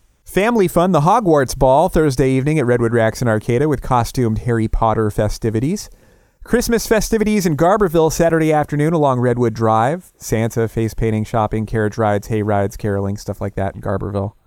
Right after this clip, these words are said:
Comedy at Savage Henry in Eureka. Ice skating in Ferndale.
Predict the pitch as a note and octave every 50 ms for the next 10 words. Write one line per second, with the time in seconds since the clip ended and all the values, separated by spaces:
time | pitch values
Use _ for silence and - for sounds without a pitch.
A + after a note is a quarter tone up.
0 | _ _ _ _ _ _ _ _ - - G#3 A#3+ B3 A#3+ A#3 G#3+ F3 - - G#3
1 | G#3+ A3 G#3+ F#3+ - G3+ A3 G#3+ G#3+ G#3+ G#3 G#3 G3+ G3 F#3 F#3+ G3+ G#3 G3 -
2 | G#3 G3+ G3 G3 F#3+ F3+ F3 - _ _ _ _ _ _ _ _ _ - C3+ E3
3 | F3+ - - - - F3+ F3 F3 F3 F3 D#3 B2+ A2+ - - - E3+ E3+ E3+ E3+
4 | E3 E3 E3 D#3+ D#3+ D#3+ D#3 D#3 D3+ D3